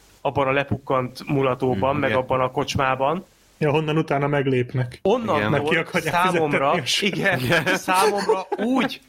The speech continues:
Speaker 1: felpörgött ez az egész, és annyira elkezdtem élvezni, hogy minden egyes eltelt perccel egyre inkább a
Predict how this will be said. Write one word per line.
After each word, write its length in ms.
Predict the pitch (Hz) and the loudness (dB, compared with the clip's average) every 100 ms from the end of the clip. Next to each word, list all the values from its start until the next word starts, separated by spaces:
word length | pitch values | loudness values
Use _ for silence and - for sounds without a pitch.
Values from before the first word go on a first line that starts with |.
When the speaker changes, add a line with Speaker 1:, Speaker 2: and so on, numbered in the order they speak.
| _ | _
Speaker 1:
felpörgött 920 | - - 175 156 - 143 131 139 135 147 | -20 -4 0 0 0 0 0 0 -2 -2
ez 140 | 127 | -2
az 140 | 120 | 0
egész, 580 | 120 117 117 143 - - - _ _ _ _ | 0 0 0 -2 -4 -12 -18 _ _ _ _
és 180 | - - | -4 -2
annyira 400 | 170 240 285 180 143 | 0 0 2 0 2
elkezdtem 680 | 143 131 131 - 143 135 135 | 2 0 -2 -4 -4 -4 -2
élvezni, 840 | 135 123 120 120 110 123 170 - _ _ _ | 0 2 0 0 -2 -2 -2 -6 _ _ _
hogy 340 | 165 156 - _ _ | -2 -2 -6 _ _
minden 440 | 160 269 269 160 135 | -2 0 2 0 0
egyes 460 | 180 196 147 127 - | -2 -2 -2 -4 -2
eltelt 540 | 180 180 170 127 120 - | 0 2 0 -2 -2 -2
perccel 680 | 131 131 131 160 175 185 - | 0 -2 -2 0 0 -2 -2
egyre 420 | 254 196 185 185 | -2 0 -2 -2
inkább 600 | 202 202 - 123 127 - | -2 -2 0 0 0 -2
a 380 | 147 139 131 | -2 0 -2